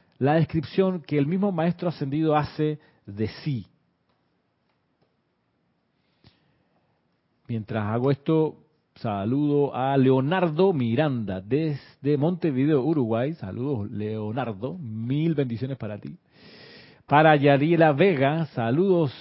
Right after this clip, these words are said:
dice, abrazos de, abrazos de luz desde Panamá. Mm, no sé qué es, un, un muñequito con un corazón en la espalda, un corazón azul, corazón amarillo, corazón rosado. Saludo. Y saludo también, gracias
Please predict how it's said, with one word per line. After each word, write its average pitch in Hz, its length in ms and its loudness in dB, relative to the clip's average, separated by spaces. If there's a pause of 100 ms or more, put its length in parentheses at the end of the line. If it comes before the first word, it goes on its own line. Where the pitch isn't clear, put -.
(140)
dice, 135 680 -4 (460)
abrazos 139 640 0
de, 147 300 2 (260)
abrazos 147 460 0
de 131 80 4
luz 175 180 2
desde 165 300 2
Panamá. 151 540 -4 (3000)
Mm, 131 540 -4 (680)
no 117 120 -6
sé 131 180 -4
qué 131 140 0
es, 131 40 2
un, 131 260 -2
un 127 380 -8
muñequito 131 580 -2
con 127 140 0
un 131 80 -2
corazón 123 360 0
en 123 60 -2
la 113 60 -2
espalda, 156 640 0
un 131 140 -6
corazón 131 340 0
azul, 170 280 2
corazón 151 360 2
amarillo, 180 360 4
corazón 170 320 2
rosado. 147 460 0
Saludo. 98 420 -8
Y 139 140 -6
saludo 151 320 0
también, 143 560 -2
gracias 127 580 -4